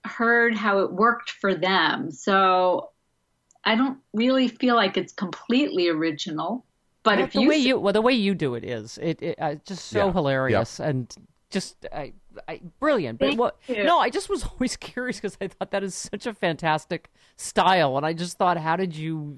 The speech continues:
Speaker 2: develop it?" But that's an interesting, 'cause I guess everybody has their own sort of genesis for their style, right?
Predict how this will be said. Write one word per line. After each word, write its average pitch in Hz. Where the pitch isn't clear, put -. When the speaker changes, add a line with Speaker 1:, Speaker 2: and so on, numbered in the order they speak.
Speaker 2:
develop 185
it?" 143
But -
that's 220
an 220
interesting, 185
'cause 202
I 226
guess 214
everybody 185
has 170
their 165
own 151
sort 170
of 147
genesis 160
for -
their 131
style, 135
right? 127